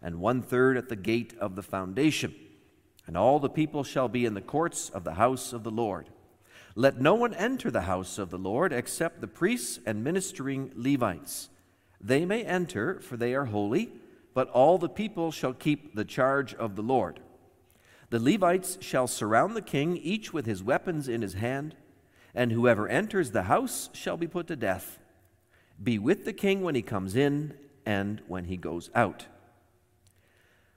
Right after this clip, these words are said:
The Levites and all Judah did according to all that Jehoiada the priest commanded, and they each brought his men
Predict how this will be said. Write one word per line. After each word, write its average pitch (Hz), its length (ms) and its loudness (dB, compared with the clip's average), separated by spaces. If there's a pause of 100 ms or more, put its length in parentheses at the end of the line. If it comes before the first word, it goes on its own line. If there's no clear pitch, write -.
(140)
The 123 80 -2
Levites 135 640 2
and 123 120 -2
all 123 220 2
Judah 120 380 0
did 170 240 2
according 160 400 -2
to 135 180 -2
all 156 280 4
that 117 200 0
Jehoiada 147 540 0
the 113 80 -4
priest 180 420 -4
commanded, 120 680 -4
and 113 160 0
they 117 80 0
each 160 400 -6
brought 151 260 0
his 110 180 -4
men 117 400 -2